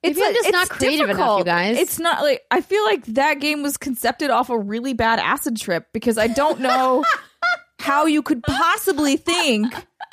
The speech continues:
Speaker 2: number one, to put those two franchises together is one s-,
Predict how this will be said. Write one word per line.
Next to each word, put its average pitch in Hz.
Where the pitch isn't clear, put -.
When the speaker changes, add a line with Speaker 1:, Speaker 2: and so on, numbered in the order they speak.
Speaker 2:
number 285
one, 339
to -
put 403
those 311
two 339
franchises 233
together 175
is 226
one 247
s-, 254